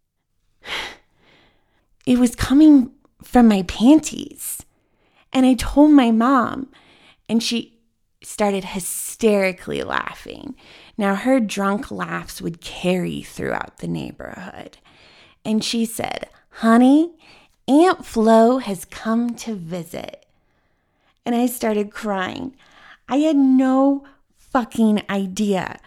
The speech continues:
who our Aunt Flo was. I thought I only had two aunts. But my mom continued laughing,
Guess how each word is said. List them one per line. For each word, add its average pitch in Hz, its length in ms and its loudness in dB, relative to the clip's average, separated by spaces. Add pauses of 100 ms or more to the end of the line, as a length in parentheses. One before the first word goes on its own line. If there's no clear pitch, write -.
(400)
who 302 520 4
our 220 240 -2
Aunt 208 340 -4
Flo 240 480 2
was. - 480 -6 (120)
I 269 100 -2
thought 330 160 0
I 320 160 0
only 262 380 4
had 220 340 -4
two 269 480 -2
aunts. - 760 -8 (1000)
But 226 200 -6
my 202 160 -4
mom 202 540 -2
continued 180 800 -6
laughing, - 760 -10